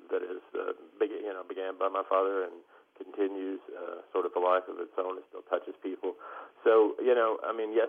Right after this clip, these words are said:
it's, I, I, for one thing, I don't know either as many people, you know, with, that are hip-hop fans that have the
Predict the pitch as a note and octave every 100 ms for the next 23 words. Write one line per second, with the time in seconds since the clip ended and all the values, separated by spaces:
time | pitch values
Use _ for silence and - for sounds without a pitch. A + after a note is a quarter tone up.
0 | - A2 _ _ - A2+ F#2+ A#2+ - -
1 | - A#2+ E3+ - A2+ A2 B2 - A#2 C3
2 | B2 G2+ G2+ G2+ G#2+ G#2 - G#2+ G#2+ G2+
3 | G2+ G2 G2 F#2+ F#2+ - - _ - F#2+
4 | F#2+ G2 - - A#2 G#2+ F#2 - G2 G2
5 | G2 - F#2 G2+ G2